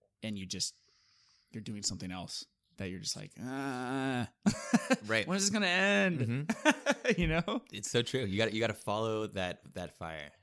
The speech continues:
Speaker 2: when you feel it. And, uh, so few people do, I, I think. And I think that's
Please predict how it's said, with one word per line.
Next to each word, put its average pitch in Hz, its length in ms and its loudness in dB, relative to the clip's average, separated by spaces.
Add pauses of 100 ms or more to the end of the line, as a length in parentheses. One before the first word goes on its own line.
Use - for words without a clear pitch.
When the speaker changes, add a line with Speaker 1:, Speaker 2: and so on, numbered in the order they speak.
(260)
Speaker 2:
when 90 140 -8
you 85 80 -10
feel 85 200 -6
it. 82 140 -10 (400)
And, 90 180 -4
uh, 90 320 0 (180)
so 110 220 0
few 110 140 -4
people 107 260 -6
do, 92 360 -2
I, - 260 -12
I 87 60 -10
think. 85 260 -12
And 87 80 -12
I 87 40 -12
think 90 200 -12
that's 90 320 -10